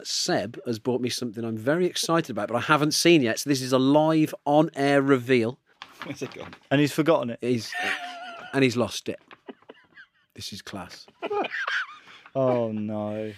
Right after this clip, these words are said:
Speaker 2: I've taken it out already. Sorry. Ridiculous. Here we go.
Speaker 1: Let me have a look at this. I've been very excited to get this. Look at it. This is, this is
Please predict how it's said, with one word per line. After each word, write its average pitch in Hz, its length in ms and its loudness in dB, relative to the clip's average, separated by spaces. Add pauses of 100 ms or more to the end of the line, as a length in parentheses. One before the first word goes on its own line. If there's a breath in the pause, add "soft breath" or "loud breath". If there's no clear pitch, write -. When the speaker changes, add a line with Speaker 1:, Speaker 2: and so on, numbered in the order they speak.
(600 loud breath)
Speaker 2:
I've 131 160 2
taken 202 240 6
it 180 60 4
out 185 160 4
already. 160 380 6
Sorry. 123 280 4 (400 loud breath)
Ridiculous. 98 640 -6 (480)
Here 107 100 0
we 104 100 -2
go. 143 260 2 (560)
Speaker 1:
Let 131 180 -4
me 135 80 0
have 127 140 -2
a - 20 0
look 135 220 0
at 117 80 -4
this. 143 400 0
I've 110 80 -8
been 120 120 0
very 123 160 2
excited 131 460 -2
to - 80 -14
get 95 140 -6
this. 104 200 -6
Look 135 160 0
at 110 60 -2
it. 98 140 -6
This 147 220 2
is, 147 280 4 (680)
this 135 140 -4
is 135 140 -2